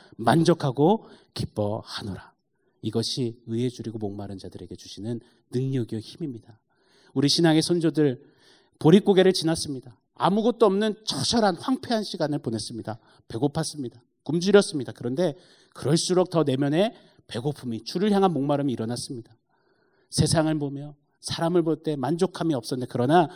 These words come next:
나의 하나님 그분을 볼 때 나는 만족하였네라고 고백하며 신앙으로 걸어냈습니다. 이것이 의에 줄이고 목마른 자에게 주시는 능력입니다. 말씀을 맺겠습니다. 사랑하는 여러분,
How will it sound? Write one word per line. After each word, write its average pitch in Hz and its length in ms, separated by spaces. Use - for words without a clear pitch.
나의 156 280
하나님 196 360
그분을 156 380
볼 127 140
때 151 380
나는 135 420
만족하였네라고 104 1000
고백하며 98 500
신앙으로 95 400
걸어냈습니다. - 720
이것이 127 640
의에 127 260
줄이고 117 360
목마른 98 400
자에게 90 260
주시는 127 440
능력입니다. 95 720
말씀을 113 320
맺겠습니다. 107 640
사랑하는 120 320
여러분, 110 460